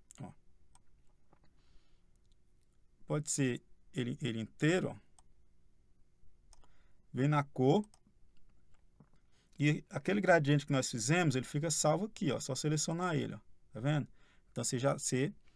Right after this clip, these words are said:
já tem aquele gradiente. Então, agora você seleciona o gradiente. E aonde tá preto aqui, ó, você joga pra transparente, ó.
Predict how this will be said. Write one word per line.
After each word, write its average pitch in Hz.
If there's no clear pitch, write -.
já 127
tem 139
aquele 151
gradiente. 160
Então, 143
agora 139
você 135
seleciona 139
o -
gradiente. 139
E 135
aonde 175
tá -
preto 156
aqui, -
ó, -
você 143
joga 131
pra 143
transparente, 151
ó. 113